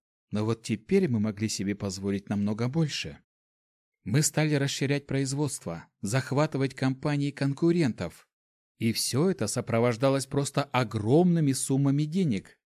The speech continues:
которых нам было просто неоткуда взять. Но тем не менее они были. А ещё муж стал часто отлучаться. Он раньше-то особо дома не сидел. А тут стал пропадать на недели.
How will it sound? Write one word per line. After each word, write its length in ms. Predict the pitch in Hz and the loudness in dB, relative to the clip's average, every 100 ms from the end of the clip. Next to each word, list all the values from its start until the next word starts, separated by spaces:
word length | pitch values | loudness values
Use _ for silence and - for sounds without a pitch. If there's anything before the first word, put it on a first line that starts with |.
| _ | _
которых 400 | - 120 139 143 | -4 0 0 0
нам 140 | 156 156 | -2 0
было 200 | 156 170 | 0 0
просто 360 | 180 165 175 | -2 -2 0
неоткуда 520 | 185 208 151 131 117 | 2 2 0 -2 0
взять. 420 | 123 131 87 - _ _ _ - | 0 -2 -4 -6 _ _ _ -8
Но 120 | 101 | -4
тем 220 | - 110 | 0 4
не 80 | 110 | 4
менее 360 | 120 123 123 135 | 4 4 2 2
они 240 | 135 151 | 2 2
были. 400 | 165 214 92 78 _ _ _ _ _ _ _ _ _ | 2 0 -2 -8 _ _ _ _ _ _ _ _ _
А 120 | 110 | 0
ещё 340 | 117 104 - 220 | 0 0 2 2
муж 200 | 143 - | 2 -2
стал 200 | 147 135 | -2 -2
часто 380 | - 180 - 156 | -2 -4 -2 -2
отлучаться. 680 | 160 165 143 90 - 69 - _ _ | 0 -2 0 -4 -6 -14 -20 _ _
Он 160 | 151 156 | 0 0
раньше-то 480 | 190 240 135 113 110 | 0 -2 -4 -4 -4
особо 320 | - 123 113 | -2 -2 -2
дома 240 | 120 107 | 0 0
не 100 | 107 | 0
сидел. 460 | 117 147 104 85 - _ _ - | -2 -4 -4 -6 -14 _ _ -8
А 120 | 123 | -6
тут 220 | 123 254 - | -2 -2 -2
стал 220 | 143 113 | -2 -2
пропадать 480 | 127 127 123 131 127 | -2 -4 -2 -2 0
на 80 | |
недели. 520 | 143 175 185 98 80 | 0 2 0 -2 -4